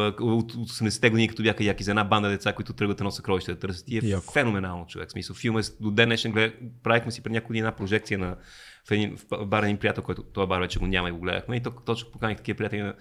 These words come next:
Speaker 1: на моя възраст, няко-, някои от които го биха гледали, обаче други не.
Speaker 2: Да.
Speaker 1: И даже имаше и деца при него си бяха довели, нали, защото той все пак, нали,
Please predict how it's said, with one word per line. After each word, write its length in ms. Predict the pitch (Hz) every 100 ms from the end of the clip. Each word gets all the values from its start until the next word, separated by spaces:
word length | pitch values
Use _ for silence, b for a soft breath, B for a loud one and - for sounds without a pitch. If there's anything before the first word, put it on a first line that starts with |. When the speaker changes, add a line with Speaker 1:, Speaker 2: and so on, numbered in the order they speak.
| B B B B _ _
Speaker 1:
на 140 | 113 107
моя 180 | 110 107
възраст, 220 | 101 107
няко-, 260 | 120 123
някои 200 | 127 123
от 60 | 113
които 160 | 127 120
го 80 |
биха 220 | 113 117 127
гледали, 200 | 117 123
обаче 220 | 117 113
други 220 | 117 117
не. 300 | 95 95 - -
Speaker 2:
Да. 240 | 90 85 - -
Speaker 1:
И 80 |
даже 220 | 101 104 127
имаше 200 | 127 120
и 60 |
деца 300 | 98 - 113
при 120 | -
него 140 | 92 87
си 140 | -
бяха 160 | 90 90
довели, 220 | 85 101
нали, 120 | 113
защото 220 | 107 - -
той 100 | 107
все 120 | 113
пак, 160 | 120 117 - _ - _ - - -
нали, 260 | 95 90